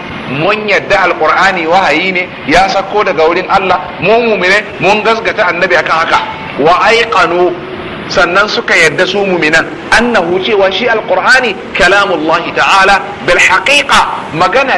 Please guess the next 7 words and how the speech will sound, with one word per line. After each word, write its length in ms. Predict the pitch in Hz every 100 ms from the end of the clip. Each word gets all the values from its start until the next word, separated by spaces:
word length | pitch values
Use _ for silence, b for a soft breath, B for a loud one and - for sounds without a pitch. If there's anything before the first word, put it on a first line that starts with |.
| 170
ce 160 | 208
ta 140 | 202 208
Allah 320 | 226 220 185
haqiqani 880 | - 196 - 277 294 - 214 208 226
ba 160 | 208 185
majazi 460 | 160 175 175 175
ba. 160 | 170